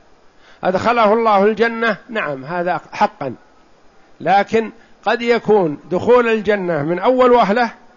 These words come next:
بلا حساب ولا عذاب، وقد يكون يعذب مقابل ما عمل من المعصية.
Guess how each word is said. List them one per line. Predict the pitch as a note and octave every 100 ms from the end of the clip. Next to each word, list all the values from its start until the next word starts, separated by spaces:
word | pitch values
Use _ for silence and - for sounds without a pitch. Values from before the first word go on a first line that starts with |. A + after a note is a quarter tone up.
| _ - _ - - - _
بلا | E3 A3 G#3
حساب | G3+ F#3 G#3+ G#3 G#3
ولا | G3+ G3
عذاب، | E3 F#3 F#3+ B3+ - - - - -
وقد | B3 A3+ G#3
يكون | E3 D#3 - D#3+ D#3+ G#3 C4+ D#4+ - - _ _ - _ B3+ B3 - _ _ - - _ -
يعذب | F3+ E3 F#3+ G3 D#3 G3 A#3+ - - - - -
مقابل | A3+ A3+ F#3 D#3 G3 A3+
ما | F#3 F3
عمل | C3+ A3 A#3
من | G#3+
المعصية. | D#3 C#3 A#2 A#2+ - G#2